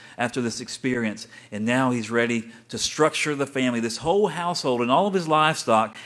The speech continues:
He's now gonna set it up like a camp. And he's gonna move the camp forward like a military operation to impress,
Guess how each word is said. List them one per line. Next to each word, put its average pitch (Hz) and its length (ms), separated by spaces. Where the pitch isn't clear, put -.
He's 135 200
now 165 180
gonna 165 180
set 170 300
it 160 140
up 160 160
like 123 180
a 101 60
camp. 113 560
And 120 100
he's 127 120
gonna 123 160
move 160 480
the 156 80
camp 156 420
forward 113 640
like 127 140
a 117 60
military 151 640
operation 107 840
to 135 160
impress, 120 880